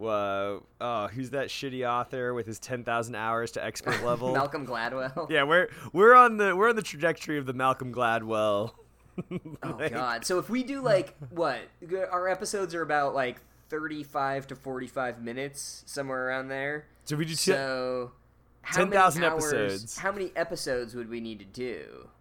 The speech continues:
Speaker 1: I, probably
Speaker 2: Well, we
Speaker 1: in
Speaker 2: need
Speaker 1: the,
Speaker 2: to do
Speaker 1: like,
Speaker 2: more
Speaker 1: the,
Speaker 2: than ten thousand.
Speaker 1: yeah, it'd
Speaker 2: We
Speaker 1: have to be
Speaker 2: need
Speaker 1: somewhere in, like,
Speaker 2: ten thousand
Speaker 1: the,
Speaker 2: hours.
Speaker 1: yeah, it'd have to be somewhere in, like, the, probably the fourteen thousand range.
Speaker 2: Yeah. So once we hit the fourteen thousandth episode,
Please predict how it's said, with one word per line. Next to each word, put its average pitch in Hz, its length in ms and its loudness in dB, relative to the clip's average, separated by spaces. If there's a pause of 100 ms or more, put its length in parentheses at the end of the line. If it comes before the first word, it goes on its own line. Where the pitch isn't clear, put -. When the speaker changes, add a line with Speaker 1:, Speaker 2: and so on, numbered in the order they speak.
(240)
Speaker 1:
I, 139 160 0 (180)
probably - 360 4
Speaker 2:
Well, - 20 0
we - 0 -
Speaker 1:
in 208 60 2
Speaker 2:
need - 80 2
Speaker 1:
the, 160 60 2
Speaker 2:
to 156 40 4
do 151 60 4
Speaker 1:
like, 143 100 6
Speaker 2:
more 269 160 6
Speaker 1:
the, 139 60 4
Speaker 2:
than 117 100 0
ten 101 200 -10
thousand. - 360 -12
Speaker 1:
yeah, 151 180 4
it'd - 20 4
Speaker 2:
We 139 40 4
Speaker 1:
have 170 80 4
to 175 60 -4
be 190 60 -4
Speaker 2:
need 262 40 0
Speaker 1:
somewhere 226 300 4
in, - 60 2
like, 143 120 2
Speaker 2:
ten - 140 -6
thousand 113 160 2
Speaker 1:
the, - 120 -12
Speaker 2:
hours. - 200 -18
Speaker 1:
yeah, 139 160 2
it'd 127 100 4
have 156 80 0
to 185 80 -6
be - 40 -4
somewhere 208 240 0
in, 170 40 0
like, 147 120 2
the, 139 60 -2
probably 135 280 0
the 120 100 -4
fourteen 165 880 -6
thousand 185 760 -2
range. 202 440 -4
Speaker 2:
Yeah. 180 540 -8
So - 180 -10
once 196 240 -6
we 277 140 -8
hit 175 280 -8
the 147 100 -6
fourteen 156 500 -6 (160)
thousandth 143 500 -4 (100)
episode, 92 720 -10